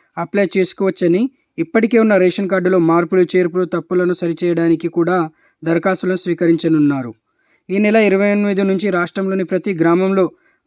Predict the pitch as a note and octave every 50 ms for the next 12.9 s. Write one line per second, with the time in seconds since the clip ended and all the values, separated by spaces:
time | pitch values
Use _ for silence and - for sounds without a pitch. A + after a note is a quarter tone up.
0 | - C3 D#3 D#3+ E3+ F3 F#3 F#3+ E3 - G3 F3+ F#3+ G3 F#3+ F3+ D#3+ E3 E3+ E3+
1 | E3 E3 F3+ E3+ E3 E3 D#3 D3 C#3+ B2 A2+ A2 - _ _ _ _ _ _ _
2 | _ _ - F#3+ F#3 - A3+ G#3+ G#3+ G3+ - G#3 G#3 G3 G3+ G3 F#3+ G3 G3+ G3
3 | F3 - F#3 F3+ E3+ - F#3+ F#3+ F#3+ F#3 F#3+ F#3+ F#3+ - _ _ _ _ _ -
4 | D#3+ F3+ F3 E3+ G3+ G3+ F#3+ D#3+ F#3+ G3 F#3 F#3+ F#3 - _ _ _ _ _ _
5 | - D3 E3 F3 F3+ F#3+ G3+ - G3+ F#3+ F#3 G3 G3 G3+ G3 F3+ - E3 E3+ E3+
6 | F3+ F#3+ F#3+ F#3 F#3 F#3 F#3 F3 - A3 G3+ F#3+ F3+ F3 F3 D#3 D#3 F3+ F3+ F3+
7 | F3+ E3+ F3+ F#3 F#3+ F3+ D#3+ D3+ E3+ F3+ F3 - F3+ E3+ D#3 - - E3 D#3+ D#3+
8 | D#3 D3+ D3 C#3+ C3 A#2+ A2 - _ _ _ _ _ _ _ _ _ _ F3+ F#3
9 | F#3 F3 - G3+ G#3 G#3+ A3 A3 G3+ F3 - _ _ _ _ _ - G3 G3 G3+
10 | G#3 G3 - G#3 G3 F#3 G3+ G3 G3 F#3+ F#3+ F#3+ F#3 - G3 F#3 F3 F#3+ F#3 F3+
11 | F#3 F3+ F3 - F#3+ F#3 E3+ - - F#3+ F3 - F3+ F#3 F3+ F3 E3+ E3 E3+ E3+
12 | E3+ F3 F#3+ F#3 F3 D#3+ D#3+ E3 E3 D#3+ D3+ - E3+ D3+ C#3 B2 A2+